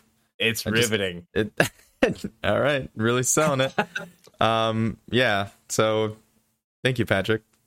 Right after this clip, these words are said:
Speaker 2: Uh, and if, yeah, you would like some bonus content or to support the show, uh, go ahead and do it on Patreon.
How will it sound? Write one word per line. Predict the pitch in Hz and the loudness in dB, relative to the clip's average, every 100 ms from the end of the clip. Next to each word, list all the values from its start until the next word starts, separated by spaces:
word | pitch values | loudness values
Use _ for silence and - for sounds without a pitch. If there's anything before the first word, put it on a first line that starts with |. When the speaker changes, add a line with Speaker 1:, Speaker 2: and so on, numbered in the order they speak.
| _ - | _ -4
Speaker 2:
Uh, | 98 101 101 104 | 0 2 2 0
and | 104 | 0
if, | 104 - - | -2 -6 -4
yeah, | 104 117 | -2 0
you | 104 110 | 2 0
would | 113 | 2
like | 117 113 - - - - - | 0 0 -6 -20 -20 -20 -8
some | - 113 | -2 0
bonus | 156 147 | 0 0
content | 165 147 - 147 143 - | 0 0 0 0 -2 -4
or | 107 | -2
to | 110 | 0
support | - 117 110 | 0 -2 0
the | |
show, | - 123 135 - _ _ _ _ _ - | 0 0 -2 -8 _ _ _ _ _ -2
uh, | 104 107 110 | 0 2 0
go | 110 113 | 0 0
ahead | 127 | 0
and | 123 | 0
do | |
it | 131 | 0
on | 131 | 0
Patreon. | 147 104 | -2 -2